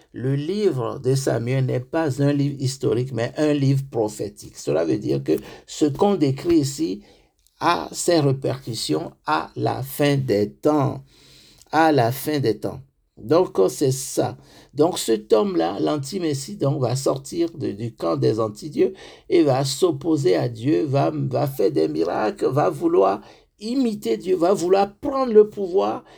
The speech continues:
va vouloir prendre l'ascendance. Donc, euh, sur le, le, le, sur le monde entier, donc, pour pouvoir prendre l'ascendance sur le monde entier, pour en prendre le pouvoir, il faut qu'il élimine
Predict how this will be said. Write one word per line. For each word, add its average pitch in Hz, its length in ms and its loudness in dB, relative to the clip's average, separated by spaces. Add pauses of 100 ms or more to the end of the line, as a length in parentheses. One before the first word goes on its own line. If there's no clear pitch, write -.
(140)
va 170 140 0
vouloir 202 420 -2
prendre 247 300 0
l'ascendance. 220 840 0 (420)
Donc, 175 380 2
euh, 202 120 4
sur 220 880 -2 (320)
le, 156 200 6
le, 160 280 4
le, 156 240 2
sur 220 320 0
le 165 140 2
monde 214 440 2
entier, 208 440 2
donc, 180 340 0
pour 220 140 -2
pouvoir 202 360 4
prendre 202 160 2
l'ascendance 156 560 0
sur 190 100 -2
le 170 100 2
monde 165 220 -4
entier, 156 380 -2 (240)
pour 185 220 4
en 180 100 2
prendre 202 300 -2
le 160 160 4
pouvoir, 175 480 0 (200)
il 185 120 -4
faut 196 180 4
qu'il 202 420 0
élimine 190 840 0